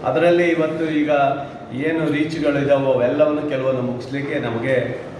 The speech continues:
ಹಣವನ್ನು ಕೊಡಲಿಕ್ಕೆ ಅವಕಾಶ ಇದೆ. ಮತ್ತು ಐವತ್ತು ಕೋಟಿಯಲ್ಲೂ ಸಹ ನಾವು ದುಡ್ಡು ಕೊಡಲಿಕ್ಕೆ ಅವಕಾಶ ಇದೆ, ರಾಜ್ಯ ಸರ್ಕಾರ ಕೊಟ್ಟಿರೋದ್ರಲ್ಲೂ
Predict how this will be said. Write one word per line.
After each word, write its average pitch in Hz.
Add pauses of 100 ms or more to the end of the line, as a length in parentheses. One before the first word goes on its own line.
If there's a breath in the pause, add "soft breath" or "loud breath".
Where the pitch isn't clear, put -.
ಹಣವನ್ನು 123
ಕೊಡಲಿಕ್ಕೆ 117
ಅವಕಾಶ 104 (100)
ಇದೆ. 131 (480)
ಮತ್ತು 139 (120)
ಐವತ್ತು 175
ಕೋಟಿಯಲ್ಲೂ 165
ಸಹ 160
ನಾವು 139
ದುಡ್ಡು 131
ಕೊಡಲಿಕ್ಕೆ 131
ಅವಕಾಶ 113 (140)
ಇದೆ, 127 (640)
ರಾಜ್ಯ 117
ಸರ್ಕಾರ 123
ಕೊಟ್ಟಿರೋದ್ರಲ್ಲೂ 110